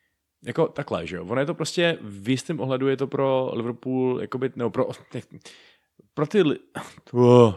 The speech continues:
sorry, ztrácím se v tom argumentu. Ehm, to, že ty dostaneš červenou a pak nemůžeš hrát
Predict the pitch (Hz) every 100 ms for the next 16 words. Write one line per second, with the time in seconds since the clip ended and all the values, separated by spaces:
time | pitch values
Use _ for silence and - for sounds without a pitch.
0 | - - 90 80 110 110 120 120 - 92
1 | 104 95 78 - - - - - - 95
2 | 98 98 92 - - - _ _ - 160
3 | 156 170 147 113 - 139 143 165 - 190
4 | 196 - 87 107 - 104 107 120 123 123
5 | 135 127 104 104 87 90 -